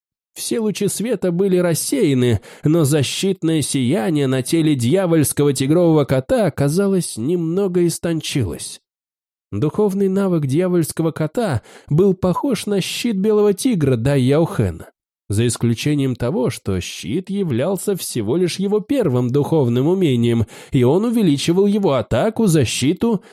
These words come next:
и скорость. Разрез богини бабочек Вандуна был мощным, но он не смог получить никаких преимуществ против дьявольского тигрового кота.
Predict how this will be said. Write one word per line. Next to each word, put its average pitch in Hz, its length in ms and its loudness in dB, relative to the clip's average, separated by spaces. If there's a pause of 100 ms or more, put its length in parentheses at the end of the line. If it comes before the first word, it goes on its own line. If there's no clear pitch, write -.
(100)
и 135 140 2
скорость. - 720 -2 (480)
Разрез 113 500 2
богини 117 400 0
бабочек 156 580 0
Вандуна 110 460 2
был 190 220 2
мощным, 113 600 0 (320)
но 113 680 2
он 120 180 2
не 190 100 2
смог 277 520 -4
получить 143 640 -2
никаких 160 560 -2
преимуществ 139 720 -2
против 131 340 -2
дьявольского 202 720 -2
тигрового 180 560 2
кота. - 500 -4